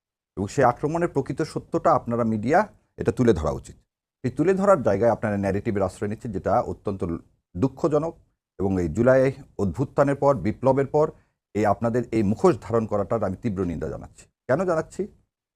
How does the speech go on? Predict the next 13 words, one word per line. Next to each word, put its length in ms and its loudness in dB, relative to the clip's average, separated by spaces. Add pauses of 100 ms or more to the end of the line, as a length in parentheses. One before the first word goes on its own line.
(200)
প্রথম 240 0
কথা 180 0
হলো, 200 2
আপনি 360 0 (100)
খুব 140 0
সুন্দর 360 2
একটা 280 2
আজকে 260 -4
ইয়ে 200 4
দিয়েছেন। 340 -8 (480)
কি 80 4
দিয়েছেন? 240 0
টপিকস। 420 -2